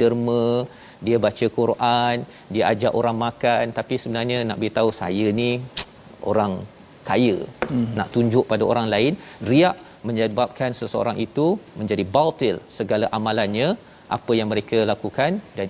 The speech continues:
inilah yang kita nak sama-sama, uh, belajar lagi selepas ini, macam mana nak memastikan tidak menjadi batil.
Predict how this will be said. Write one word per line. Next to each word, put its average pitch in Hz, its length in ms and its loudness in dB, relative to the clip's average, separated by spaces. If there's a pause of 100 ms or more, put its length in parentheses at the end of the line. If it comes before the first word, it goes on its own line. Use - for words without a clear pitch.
inilah 120 280 0 (100)
yang 101 180 -2
kita 98 180 -2 (120)
nak 110 120 0 (300)
sama-sama, 101 460 2 (500)
uh, 90 280 2
belajar 110 400 4 (140)
lagi 107 220 -2 (120)
selepas 104 260 -4 (120)
ini, 107 120 -2 (100)
macam 104 240 -4
mana 123 160 2 (100)
nak - 140 -4
memastikan 107 580 -2 (180)
tidak 107 240 -2
menjadi 92 300 -4
batil. - 240 -4